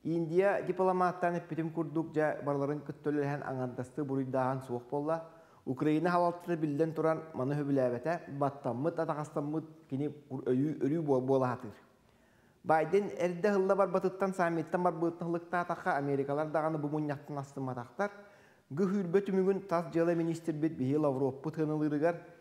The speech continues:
хити хилэхтэ кааста диэбит. Кини этеринен бу төрээһин уларыйан эрэр,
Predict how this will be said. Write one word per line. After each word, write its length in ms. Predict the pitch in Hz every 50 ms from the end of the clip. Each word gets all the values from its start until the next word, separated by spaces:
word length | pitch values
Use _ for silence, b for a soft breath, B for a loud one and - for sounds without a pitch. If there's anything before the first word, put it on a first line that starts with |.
| B B B B -
хити 200 | 139 - 156 151
хилэхтэ 480 | 147 147 147 143 131 131 - - 170
кааста 360 | 160 170 165 160 156 - 175
диэбит. 380 | 160 165 170 170 165 196 196 - - B B B B B B B B -
Кини 180 | 139 135 156 185
этеринен 580 | 180 180 185 185 175 175 170 175 175 180 175 - - -
бу 200 | - 139 151 170
төрээһин 600 | 170 - 180 175 175 170 170 165 170 170 170 160 - - -
уларыйан 500 | - 139 135 139 131 135 143 156 170 180
эрэр, 260 | 180 180 185 190 185